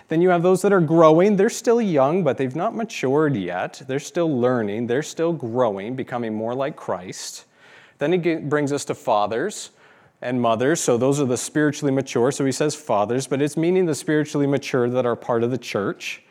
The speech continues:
Those who have gone before us, they've walked that Christian life a little bit longer than we have, or God's used things in their lives to mature them rapidly, and they're very mature believers. They're walking well in the Lord and setting a good example.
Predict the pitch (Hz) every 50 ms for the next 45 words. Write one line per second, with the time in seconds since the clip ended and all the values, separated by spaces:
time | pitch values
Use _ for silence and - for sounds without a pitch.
0 | _ - - - - _ _ _ _ - 123 127 123 - - 151 135 131 127 131
1 | - - - - 139 120 117 139 131 135 143 147 151 143 147 - 143 131 127 127
2 | 131 143 151 - - 139 120 110 117 117 123 131 135 - - 156 143 143 - -
3 | 147 - - 151 135 131 131 135 143 - 135 113 117 123 131 147 151 143 131 131
4 | 139 139 147 139 139 135 123 123 131 135 135 135 135 139 151 160 135 113 95 92
5 | 123 123 139 139 123 113 123 131 135 143 143 139 - - 147 147 143 135 131 131
6 | 127 120 117 120 120 131 139 131 - - 120 117 104 - - 143 135 131 131 120
7 | 110 98 104 113 120 120 117 - 131 110 110 113 120 139 170 170 - - - -
8 | - - - 123 123 120 113 107 120 131 135 139 139 135 120 113 - - - 143
9 | 143 139 131 123 120 - - - 117 113 113 123 127 123 - 104 85 - - -
10 | - - - - - _ _ _ _ _ _ - 117 107 104 110 120 127 123 -
11 | 127 113 110 113 113 117 117 120 113 107 107 104 104 110 113 110 104 107 101 -
12 | - 117 107 113 110 107 104 95 113 110 101 101 95 90 95 95 95 95 92 90
13 | - 90 85 90